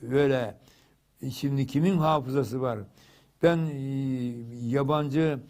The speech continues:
profesörlerden Avrupa'da, Amerika'da duydum. Bu Ebu Hanife normal kafa değil. Öyle kimsenin bahsetmediği zamanda kanun koymuş adam.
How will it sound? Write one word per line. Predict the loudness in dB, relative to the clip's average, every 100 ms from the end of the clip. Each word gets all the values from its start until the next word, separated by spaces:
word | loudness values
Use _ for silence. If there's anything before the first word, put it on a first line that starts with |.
| -20 _ 0
profesörlerden | 4 4 2 0 2 2 2 0 -2 -2
Avrupa'da, | 0 0 0 -2 0 0
Amerika'da | -2 -4 -2 0 0 0
duydum. | 0 0 0 -2 -6 -18 -20 _ 2
Bu | 4
Ebu | 4 4 4
Hanife | 2 0 0 2 0 0
normal | 0 2 2 0
kafa | 0 2 2 2
değil. | 2 2 0 -6 -16 _ _ _ _ _ _ _ -4 2
Öyle | 4 4 2 0 -2
kimsenin | -2 0 0 0 2
bahsetmediği | 2 2 -4 -4 -4 0 0
zamanda | 2 2 0 0 0 0 0
kanun | 0 2 2
koymuş | 4 2 2 0
adam. | 2 2 -2